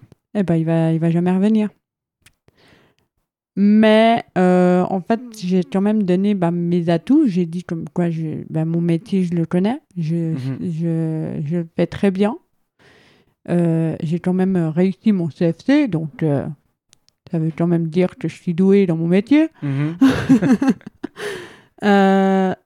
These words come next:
Speaker 1: et sinon, euh, je, ouais, je leur dis que j'ai beau être lente et peut-être plus, euh,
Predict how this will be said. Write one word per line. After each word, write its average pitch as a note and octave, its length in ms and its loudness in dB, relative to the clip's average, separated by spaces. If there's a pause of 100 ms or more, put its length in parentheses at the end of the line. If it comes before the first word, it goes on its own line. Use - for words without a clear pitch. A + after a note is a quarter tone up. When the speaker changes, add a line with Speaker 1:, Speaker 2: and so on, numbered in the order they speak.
(100)
Speaker 1:
et G3 160 2 (160)
sinon, A3+ 480 2
euh, F3 960 0 (1900)
je, E3+ 720 2
ouais, F3+ 220 2
je D#3+ 100 -2
leur F#3 220 2
dis G3 200 -6
que F3+ 160 0
j'ai E3+ 200 0
beau F#3 220 0
être - 280 -4
lente F#3+ 540 0 (100)
et F3+ 140 -2
peut-être G3+ 520 -2 (400)
plus, G#3 300 2
euh, F3+ 580 0